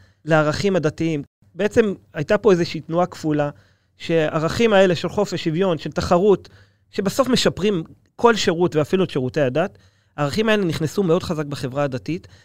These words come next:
וכל הדתיים שמצביעים היום לא למפלגות ה-, המגזריות, אלא למפלגות המרכז, ותומכים ב-, ב-, ב-,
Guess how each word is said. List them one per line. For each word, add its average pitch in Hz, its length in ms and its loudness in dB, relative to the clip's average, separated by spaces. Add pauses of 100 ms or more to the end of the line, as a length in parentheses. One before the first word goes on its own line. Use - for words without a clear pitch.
(420)
וכל 139 800 0
הדתיים 190 400 2
שמצביעים 175 400 0
היום 190 240 4
לא 185 160 6
למפלגות 196 520 2
ה-, 170 260 4 (160)
המגזריות, 151 880 0 (180)
אלא 160 180 0
למפלגות 165 440 0
המרכז, 170 600 4
ותומכים 196 680 -2
ב-, 208 60 2
ב-, 165 280 2 (320)
ב-, 147 200 0